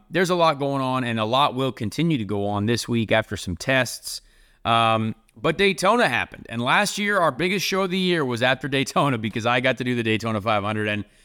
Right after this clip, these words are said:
it was kinda wild to, uh, to watch it this year, um, after, you know, after having got to experience it last year. Um, you know, sad to see the rain delay, of course. You know, you had the arca race and the truck race.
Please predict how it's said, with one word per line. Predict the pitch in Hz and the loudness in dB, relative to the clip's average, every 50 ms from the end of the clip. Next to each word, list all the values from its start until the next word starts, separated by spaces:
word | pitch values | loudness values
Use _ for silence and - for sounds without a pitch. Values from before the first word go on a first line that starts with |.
| _ _ _ _ _ | _ _ _ _ _
it | - 180 | 0 0
was | 208 214 190 - | 2 2 2 2
kinda | 202 196 214 214 | 2 2 4 2
wild | 190 180 180 180 202 202 170 120 95 - - _ _ - | 2 2 4 4 4 4 4 2 0 -4 -10 _ _ -6
to, | - 143 147 139 135 | -4 -2 0 2 2
uh, | 127 131 127 120 | 2 2 2 0
to | - - 131 | -2 -4 -6
watch | 120 113 123 135 143 143 - - | -4 -2 0 0 0 0 0 -2
it | 143 120 | -4 -4
this | 127 139 120 - - | -4 -4 -4 -4 -2
year, | 139 135 135 135 139 135 - - _ _ _ _ - | 0 0 0 0 0 -2 -4 -10 _ _ _ _ -4
um, | - 113 113 113 113 110 110 | -2 0 0 0 0 0 0
after, | 117 123 123 - - 127 117 113 113 - | 0 -2 -2 -2 -2 -4 -2 -2 -4 -4
you | - 120 | -4 -4
know, | 113 110 107 | -4 -4 -2
after | 117 123 120 - - 123 | -2 -2 -2 -2 -4 -2
having | 113 123 123 117 120 117 113 110 107 - - - | 0 0 0 0 0 -2 -2 -4 -4 -8 -4 0
got | 123 - 107 - | 0 0 0 0
to | 123 | -4
experience | 107 - - - - 127 127 123 123 120 - - | -4 -4 -6 -4 -2 0 2 2 2 0 -2 -4
it | 104 110 | -4 -2
last | 110 107 113 120 113 - - - | 0 2 2 2 0 -2 -4 -2
year. | 123 120 117 120 117 113 - _ _ - - _ _ - | 0 0 2 0 -2 -2 -6 _ _ -20 -20 _ _ -2
Um, | - 110 107 107 104 104 101 101 101 101 101 - - _ _ _ _ | 2 4 4 6 6 4 4 2 0 -2 -6 -10 -14 _ _ _ _
you | 113 117 113 | -4 -2 0
know, | 113 110 - - - - - - - - - - _ _ _ - | 0 -2 -4 -6 -10 -12 -16 -20 -20 -20 -20 -20 _ _ _ -10
sad | - - 170 170 170 165 151 | -4 0 4 4 4 4 2
to | |
see | 131 - 160 151 | 0 2 2 2
the | 127 117 | 4 4
rain | 120 117 117 117 | 4 2 4 4
delay, | 113 113 113 113 113 113 | 4 4 4 4 4 4
of | 104 - | 2 0
course. | - 113 113 113 113 - - - | 0 0 2 2 2 0 -2 -2
You | 113 | 0
know, | 113 | 0
you | 113 107 | 2 2
had | 113 120 110 | 2 2 2
the | 110 | 4
arca | 107 117 120 - - 120 | 2 2 2 0 0 2
race | 117 117 110 - | 2 2 2 0
and | - 104 | -2 -4
the | 95 | -4
truck | - - 123 113 - - | 0 0 0 0 2 2
race. | 117 110 113 107 - - | 2 2 2 0 -2 -8